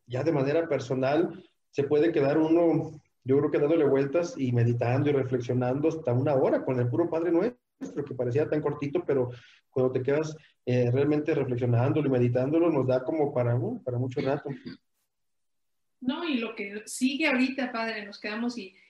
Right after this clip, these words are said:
Speaker 2: "y perdona
Speaker 1: Sí.
Speaker 2: nuestras ofensas,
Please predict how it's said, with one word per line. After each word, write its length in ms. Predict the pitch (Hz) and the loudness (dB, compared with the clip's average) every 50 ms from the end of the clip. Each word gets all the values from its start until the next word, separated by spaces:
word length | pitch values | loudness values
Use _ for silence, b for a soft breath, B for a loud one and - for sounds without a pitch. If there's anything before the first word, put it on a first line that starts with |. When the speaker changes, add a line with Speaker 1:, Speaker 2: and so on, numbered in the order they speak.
| b b | b b
Speaker 2:
"y 240 | 247 247 254 - | 0 0 2 2
perdona 680 | - 262 254 247 262 - 262 269 285 311 302 311 381 381 | 2 0 2 2 2 0 0 2 2 2 2 2 2 2
Speaker 1:
Sí. 80 | 370 359 359 320 | 0 -2 -4 -6
Speaker 2:
nuestras 500 | 285 254 - _ 233 226 233 220 - 233 | -8 -8 -10 _ -8 -8 -6 -6 -6 -6
ofensas, 1000 | 208 214 - - 254 233 233 233 233 233 233 233 - 226 175 - - - - - | -6 -8 -6 -4 -4 -2 0 0 0 0 -2 -4 -4 -8 -8 -10 -12 -16 -18 -20